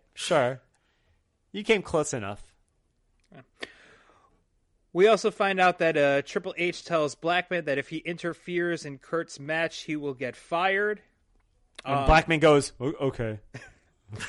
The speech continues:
Speaker 1: That's, that's fine.
Speaker 2: So Blackman instead hits Kurt with the kendo stick this time, giving them the D Q win and keeping the streak alive. But now we come to Triple H versus The Big Show.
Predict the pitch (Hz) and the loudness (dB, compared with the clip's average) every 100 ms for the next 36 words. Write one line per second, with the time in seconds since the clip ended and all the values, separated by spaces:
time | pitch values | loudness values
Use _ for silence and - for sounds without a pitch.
0 | - 135 113 - 110 - 101 101 403 - | -8 -8 -6 -8 -8 -10 -10 -10 -12 -12
1 | - - _ - - _ _ _ _ - | -16 -16 _ -20 -20 _ _ _ _ -20
2 | - 185 170 175 196 202 202 190 180 175 | 0 4 4 4 4 4 2 0 0 -2
3 | 160 170 - - 190 185 170 160 - 185 | -6 -6 -8 -4 2 4 4 2 -4 -4
4 | 175 - - - - 226 180 - _ - | -4 -6 -16 -10 2 4 4 -2 _ -20
5 | - 156 143 156 - 156 147 139 - 151 | -8 -4 0 -2 0 0 2 -2 0 -2
6 | 143 - 143 - 147 139 135 135 120 139 | -2 0 -2 -2 -2 2 2 -2 -2 -4
7 | 147 143 131 127 120 127 120 143 123 123 | -4 -10 -10 -10 -12 -16 -12 -8 -4 -2
8 | 123 120 123 131 127 - 123 120 120 113 | -2 -4 -8 -12 -14 -12 -12 -12 -12 -12
9 | - 131 110 120 104 104 76 92 _ _ | -12 -14 -14 -14 -16 -16 -18 -20 _ _
10 | _ _ _ _ _ _ _ _ _ - | _ _ _ _ _ _ _ _ _ -16
11 | 131 165 208 202 - 175 175 - 170 147 | -2 4 4 2 0 -2 -2 -8 -10 -10
12 | - 196 196 - 147 151 156 - 127 147 | -4 -2 -2 -6 -4 -4 -6 -12 -10 -4
13 | 151 - 160 147 147 139 - - 123 131 | -4 -4 -4 -2 -2 -4 -10 -8 -8 -8
14 | 131 - 135 113 85 107 | -10 -10 -10 -10 -12 -18